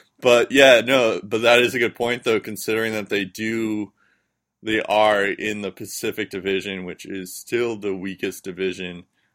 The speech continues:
I mean, Edmonton's good now, but,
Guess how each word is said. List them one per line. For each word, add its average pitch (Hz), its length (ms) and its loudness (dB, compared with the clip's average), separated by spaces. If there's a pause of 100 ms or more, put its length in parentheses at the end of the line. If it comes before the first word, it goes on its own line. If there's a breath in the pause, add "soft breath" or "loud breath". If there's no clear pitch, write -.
(160)
I 98 80 -6
mean, 98 280 -6
Edmonton's 113 720 -6
good 104 320 -2
now, 95 360 -2
but, 90 220 -6